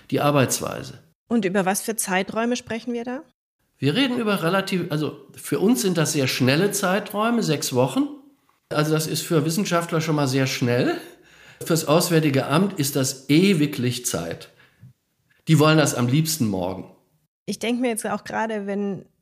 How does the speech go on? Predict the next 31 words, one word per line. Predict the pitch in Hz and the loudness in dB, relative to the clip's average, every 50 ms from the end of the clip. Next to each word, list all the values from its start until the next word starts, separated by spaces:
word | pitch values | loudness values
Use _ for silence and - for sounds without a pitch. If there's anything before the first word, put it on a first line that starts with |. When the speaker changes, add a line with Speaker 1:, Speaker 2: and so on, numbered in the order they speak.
| _ _ | _ _
Speaker 2:
wenn | - 156 180 190 196 202 | -12 -8 -6 -4 -4 -4
jetzt | 202 208 - - - - _ _ _ _ _ _ _ _ - - - | -4 -4 -6 -8 -10 -12 _ _ _ _ _ _ _ _ -20 -16 -12
die | - 208 196 190 185 190 | -10 -8 -6 -8 -6 -4
deutsche | - 202 233 269 262 - - 247 240 233 226 233 _ - | -2 -2 -2 -2 -2 -4 -4 -4 -4 -4 -6 -10 _ -10
Politik, | - 202 185 180 175 - - 233 254 254 254 - | -6 -6 -6 -6 -6 -6 -6 -6 -6 -6 -8 -10
jetzt | - - - 165 | -12 -10 -8 -6
mal | 160 151 - 156 - _ _ _ _ _ _ _ _ _ _ _ _ _ | -6 -6 -8 -10 -14 _ _ _ _ _ _ _ _ _ _ _ _ _
ausgeweitet, | - 180 180 180 185 - 160 170 160 165 175 170 180 170 - - - - - - _ _ _ _ | -6 -4 -4 -4 -4 -4 -4 -2 -2 -2 -2 -2 -4 -6 -8 -12 -20 -20 -20 -20 _ _ _ _
und | - 233 247 | -2 -2 0
die | 269 | 0
deutsche | 202 202 196 196 - 190 180 | 0 0 0 0 0 -2 -2
Wissenschaft | 240 247 - 226 214 - 220 196 196 - - | -2 -2 -2 -4 -4 -2 -4 -4 -4 -4 -6
sich | 220 - - | -4 -2 0
einig | 254 311 320 294 - - | 0 0 0 -2 -4 -4
sind | - 254 254 254 233 | -2 -2 -2 -2 -2
und | 214 214 202 | -4 -2 0
wissen, | 220 254 247 - 233 220 220 | 0 0 0 0 -2 -2 -2
hey, | 196 254 262 262 233 | -2 -2 -2 -2 0
so | 208 214 226 | 0 -2 -2
geht | 220 214 220 233 233 - | -2 -2 -4 -4 -2 -2
das, | 226 220 - 214 | -2 -2 0 0
wir | 220 220 226 | 2 2 2
haben | 220 220 | 2 0
uns | 226 220 | 0 0
geeinigt, | - 147 - - 196 190 196 190 - | -2 -2 0 0 2 2 0 0 2
das | 220 220 220 | 0 0 0
ist | 220 - | 0 -2
jetzt | 202 190 - - | -2 -4 -2 -4
der | 202 | -2
perfekte | 190 - 196 - 220 208 - - 202 185 | 0 0 0 2 0 -2 0 0 2 4
Weg. | 208 208 196 | 4 2 2